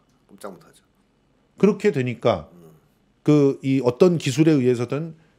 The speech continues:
Speaker 2: 김건희를 건드릴 수가 없단 말이죠.
Speaker 1: 네.
Speaker 2: 그러면 계속 국정농단이 될 텐데,
Speaker 1: 그렇죠.
Speaker 2: 이때, 하, 우리 국민들이 어떻게 선택을 해야 될지 참 걱정이에요.
Speaker 1: 맞습니다. 또 김건희 씨를 통해서 천공 같은 사람들이 국정에 개입할 가능성도 충분하기 때문에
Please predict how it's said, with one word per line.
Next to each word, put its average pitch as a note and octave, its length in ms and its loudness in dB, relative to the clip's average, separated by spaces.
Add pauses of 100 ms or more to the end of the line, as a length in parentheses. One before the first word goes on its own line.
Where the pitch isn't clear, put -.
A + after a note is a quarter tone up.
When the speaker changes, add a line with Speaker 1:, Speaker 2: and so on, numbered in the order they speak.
(120)
Speaker 2:
김건희를 C#3 880 -4
건드릴 B2+ 380 -4
수가 - 220 -8
없단 G2 260 -8
말이죠. E2 300 -14
Speaker 1:
네. - 80 -20
Speaker 2:
그러면 F#3+ 220 2
계속 F#3 300 0
국정농단이 A#2+ 640 -6
될 F#2 120 -12
텐데, F#2 500 -12
Speaker 1:
그렇죠. G#2 360 -20 (760)
Speaker 2:
이때, E3+ 560 0
하, - 260 -20 (220)
우리 E3 180 -6
국민들이 E3 420 -6
어떻게 F3 460 -8
선택을 D#3 360 -8
해야 D#3+ 80 -6
될지 C#3+ 240 -12
참 C#3+ 140 -14
걱정이에요. C3 560 -12
Speaker 1:
맞습니다. - 440 -20 (220)
또 A#2+ 160 -18
김건희 D3 460 -10
씨를 C3+ 400 -12
통해서 A2 600 -14 (160)
천공 D#3+ 300 -14
같은 C3+ 240 -12
사람들이 G#2 440 -14
국정에 G2+ 480 -18
개입할 F2+ 380 -20
가능성도 F2+ 440 -20
충분하기 C3+ 580 -18
때문에 D2+ 300 -20